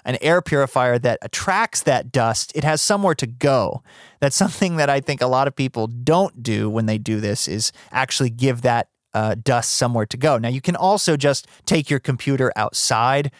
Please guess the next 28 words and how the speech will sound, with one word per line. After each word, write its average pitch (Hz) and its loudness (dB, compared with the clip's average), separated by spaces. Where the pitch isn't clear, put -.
spray 135 0
down 127 0
the 120 -8
inside 127 0
of 120 -2
it 117 0
with 113 -8
the 107 -4
compressed 113 -4
air, 117 0
and 123 0
then 113 0
bring 123 -2
it - -12
back 117 -6
inside, 139 -2
right? 107 -6
That's - -10
one 120 0
way 107 -2
to 113 -6
go. 110 0
The 107 -8
dust - -4
just - -6
lingers 120 -4
outside 107 -2
and 80 -10